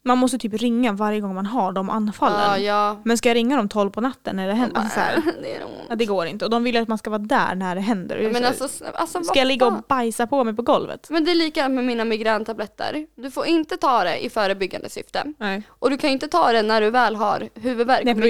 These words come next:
Speaker 1: hjälper det inte.
Speaker 2: Nej, det är så här, <laughs> när ska jag fa-, ska jag, jag ska bara betala för att de ska ligga i mitt skafferi eller vadå? Nej, jätteweird.
Speaker 1: Jag vet inte.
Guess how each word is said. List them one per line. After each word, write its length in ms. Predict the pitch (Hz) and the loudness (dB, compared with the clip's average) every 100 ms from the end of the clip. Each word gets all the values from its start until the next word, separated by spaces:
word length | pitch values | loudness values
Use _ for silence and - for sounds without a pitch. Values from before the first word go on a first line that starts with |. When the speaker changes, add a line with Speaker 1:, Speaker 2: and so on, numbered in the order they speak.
| 208 | 4
Speaker 1:
hjälper 140 | 226 | 2
det 40 | 190 | -2
inte. 260 | 202 - 254 | -6 -8 -2
Speaker 2:
Nej, 380 | 466 480 330 247 | 2 4 4 2
det 140 | 294 | 2
är 40 | 339 | 4
så 100 | 320 | 4
här, 80 | 311 | 4
<laughs> 400 | 285 320 359 240 | 4 6 4 2
när 80 | 240 | 0
ska 160 | - 226 | -4 -4
jag 80 | |
fa-, 120 | - - | -4 -4
ska 120 | 247 | 0
jag, 180 | 226 - | 0 0
jag 120 | 240 | -2
ska 100 | 262 | -2
bara 140 | 214 | -2
betala 380 | 196 254 220 - | -2 0 2 0
för 60 | 202 | -6
att 60 | |
de 120 | 160 | -8
ska 120 | - 180 | -6 -6
ligga 300 | 180 196 180 | -2 0 0
i 40 | |
mitt 160 | 165 - | -2 -6
skafferi 560 | 208 - 233 254 - | -10 -4 -4 -4 -6
eller 160 | 202 208 | -8 -4
vadå? 200 | 208 - - _ _ _ _ - | -4 -4 -10 _ _ _ _ -14
Nej, 160 | - 220 | -8 -6
jätteweird. 480 | 202 - - - 214 | -8 -10 -10 -8 -6
Speaker 1:
Jag 140 | 202 | -6
vet 300 | 190 226 220 | -4 -8 -8
inte. 320 | 240 233 269 | -10 -8 -12